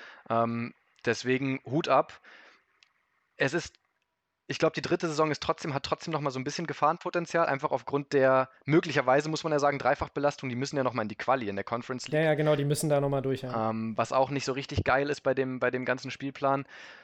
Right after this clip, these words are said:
Speaker 1: Und das ist so ein bisschen, hat ein bisschen Potenzial von so einer klassischen Augsburg-Köln-Europa League-Saison,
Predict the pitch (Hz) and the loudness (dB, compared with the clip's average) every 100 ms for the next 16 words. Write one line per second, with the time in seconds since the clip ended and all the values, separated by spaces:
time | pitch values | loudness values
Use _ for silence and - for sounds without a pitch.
0 | _ _ _ _ _ - 131 123 - - | _ _ _ _ _ -2 -2 -2 -10 -8
1 | 123 170 165 139 - - 156 151 143 - | -2 0 2 2 2 2 2 2 -2 -2
2 | 143 - 165 - 147 143 143 139 151 139 | -4 -2 -4 -2 -2 0 2 2 2 0
3 | 131 127 - 143 151 131 139 135 - - | 0 0 2 0 0 -2 0 -4 -6 -16
4 | - _ 135 147 - - 151 151 _ - | -20 _ 2 2 0 2 2 2 _ 0
5 | 143 151 151 139 - - 123 139 135 110 | 2 4 2 -4 -6 -2 0 2 2 0
6 | 110 - 101 107 127 | -2 -6 0 0 0